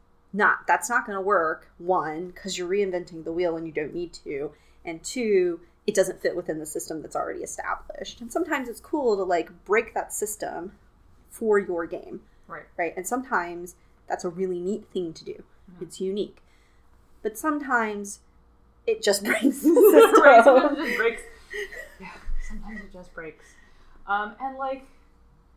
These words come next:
Speaker 2: I'm not a math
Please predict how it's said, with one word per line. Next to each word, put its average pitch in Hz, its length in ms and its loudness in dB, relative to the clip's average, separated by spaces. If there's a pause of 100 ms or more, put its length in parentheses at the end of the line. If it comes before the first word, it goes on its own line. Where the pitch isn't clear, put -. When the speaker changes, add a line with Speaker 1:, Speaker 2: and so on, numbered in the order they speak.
(960)
Speaker 2:
I'm 302 460 -2 (1000)
not 190 360 2
a 170 80 -10
math 139 300 -6